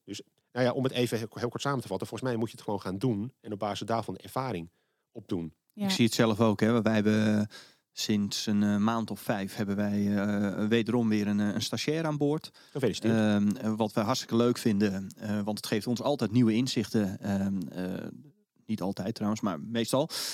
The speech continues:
Speaker 3: Ehm, en in dit geval ook, we hebben een ontzettend goede, goede stagiaire, eh, eh, weten te, weten te vinden. Die echt matcht, maar wij zijn daar echt sprints mee aan het aangaan, hè.
Speaker 1: Ja.
Speaker 3: Dus hij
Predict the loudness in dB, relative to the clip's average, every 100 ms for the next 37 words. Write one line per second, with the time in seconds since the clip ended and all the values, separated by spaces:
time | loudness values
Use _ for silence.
0 | -10 -2 2 4 6 6 6 6 6 6
1 | 4 4 2 4 4 4 2 2 2 0
2 | 0 -2 2 0 4 6 6 6 2 2
3 | 4 2 0 -2 0 0 0 2 0 0
4 | 0 0 0 0 2 4 2 0 0 2
5 | 2 0 -4 -10 _ _ -2 -2 -2 2
6 | 4 4 2 -4 -20 _ _ -2 0 0
7 | 2 2 0 -2 0 2 0 0 -2 -2
8 | -4 -2 0 0 0 -2 0 -2 -6 -10
9 | _ 0 0 0 -2 -4 -2 -4 0 0
10 | -2